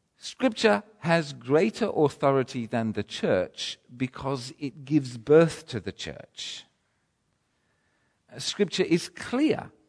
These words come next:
It does not require a clerical elite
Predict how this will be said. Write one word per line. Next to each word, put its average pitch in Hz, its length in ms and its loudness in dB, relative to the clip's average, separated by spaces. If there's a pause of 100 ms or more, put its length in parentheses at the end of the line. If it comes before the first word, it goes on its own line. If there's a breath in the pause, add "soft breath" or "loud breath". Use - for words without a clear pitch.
(380)
It 170 140 0
does 240 180 -6
not 339 200 2
require 165 600 2
a 127 100 -2
clerical 170 760 0
elite 123 480 -2